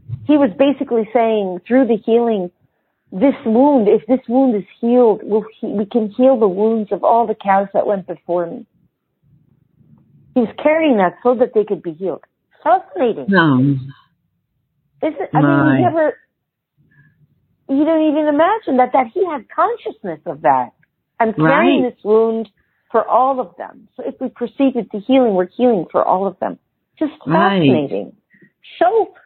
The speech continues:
Speaker 1: profound.
Speaker 2: Really?
Speaker 1: Our animals are
Speaker 2: Yes.
Speaker 1: so advanced. And it's us who can, you know, this is one of the things that happens in projection, Judy. We, we project our issues onto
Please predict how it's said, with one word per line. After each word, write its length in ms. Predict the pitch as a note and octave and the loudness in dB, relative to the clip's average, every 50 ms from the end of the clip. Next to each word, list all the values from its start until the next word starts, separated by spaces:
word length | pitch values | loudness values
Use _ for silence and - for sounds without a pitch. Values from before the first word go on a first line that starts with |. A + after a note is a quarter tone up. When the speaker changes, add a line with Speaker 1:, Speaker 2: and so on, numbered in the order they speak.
| _ _ _ | _ _ _
Speaker 1:
profound. 720 | - - A#3 - - - A3+ A#3+ D4 D4+ B3 D#3+ B2 - _ _ _ _ _ _ _ _ _ _ _ _ _ _ _ _ _ _ _ _ _ _ _ _ _ _ _ _ _ _ | -8 -8 -8 -8 -6 -6 -6 -4 -4 -6 -8 -10 -12 -16 _ _ _ _ _ _ _ _ _ _ _ _ _ _ _ _ _ _ _ _ _ _ _ _ _ _ _ _ _ _
Speaker 2:
Really? 480 | D3 C#3+ C#3 D#3+ G3 A3+ B3 A#3 F#3 D#3 | -2 -2 0 0 2 2 2 2 2 0
Speaker 1:
Our 120 | D3 G#3 - - A3+ A#3 | -2 -2 0 0 0 0
animals 320 | C4 C#4+ C4+ C4 B3+ A#3 F3+ G3+ | 2 2 2 2 0 0 0 0
are 140 | - - | 0 -2
Speaker 2:
Yes. 100 | - - - _ _ _ | -2 -8 -16 _ _ _
Speaker 1:
so 320 | C4+ C4+ C#4+ D4+ D4+ D4 | -2 0 0 0 0 -2
advanced. 540 | - A3 G#3 E3+ F3 F#3 E3+ D3 - - _ _ _ _ _ _ _ _ _ _ _ _ _ _ _ _ _ _ _ _ _ | -2 -4 -6 -6 -6 -8 -8 -8 -10 -16 _ _ _ _ _ _ _ _ _ _ _ _ _ _ _ _ _ _ _ _ _
And 240 | G#3+ F#3 F3 - - _ _ _ _ _ _ | -16 -16 -16 -16 -18 _ _ _ _ _ _
it's 220 | - A3 A3+ A3 - - | -2 -2 -2 -2 -4 -2
us 180 | A3+ B3 C4+ B3+ - - | 0 0 0 -4 -10 -14
who 140 | - C4 B3 | -10 -10 -10
can, 160 | A#3+ - A#3 - - - _ _ _ | -8 -8 -10 -12 -12 -20 _ _ _
you 80 | C4+ C#4+ | 2 2
know, 140 | D4+ C#4 A#3+ | 4 4 2
this 120 | D4+ D#4+ - | 0 -2 -2
is 120 | F#4+ E4 D4+ | -4 -6 -4
one 160 | C#4 C4 C4 | -2 -2 0
of 60 | A#3+ | 0
the 100 | G#3+ G#3+ - _ | -2 -4 -2 _
things 280 | A#3+ A#3 A#3 A3+ F3+ | -2 -2 -2 -4 -4
that 120 | D#3+ E3+ D#3+ | -6 -8 -4
happens 420 | F3+ F#3+ G3 G3 - E3+ E3 D#3 - | -2 -4 -4 -4 -6 -12 -10 -10 -12
in 100 | D#3+ D#3 | -14 -14
projection, 800 | - - E3+ D#3 D3 - D#3 D#3 D#3 - - - - - - - _ _ F#3+ _ _ _ _ _ _ _ _ _ _ _ _ _ _ _ _ _ _ _ _ _ _ _ - | -8 -6 -6 -6 0 0 0 0 0 -2 -12 -10 -10 -10 -12 -14 _ _ -20 _ _ _ _ _ _ _ _ _ _ _ _ _ _ _ _ _ _ _ _ _ _ _ -12
Judy. 320 | G3+ - F#3 E3 D3 D#3+ E3 | -6 0 0 0 0 0 -2
We, 420 | D#3 F#3 G#3 G#3+ A3 A#3 A#3 - - - - _ _ _ _ _ | 0 2 2 4 2 2 0 -4 -16 -20 -20 _ _ _ _ _
we 220 | - A3+ B3 C4+ | 2 4 4 4
project 720 | C4+ - - - B3 G#3+ F3 - F#3+ F3+ F3 G#3 - - - - - | 2 -2 -4 -2 -2 -2 -2 0 2 2 2 2 0 -4 -10 -6 -2
our 260 | E3 E3 E3 F3+ G#3 - | 0 0 2 2 0 -2
issues 480 | - D#3 D3+ - - - D3+ D3+ - | -4 -6 -10 -8 -8 -8 -8 -6 -4
onto 280 | E3 D3+ C#3+ C#3+ C#3+ | -6 -6 -6 -8 -12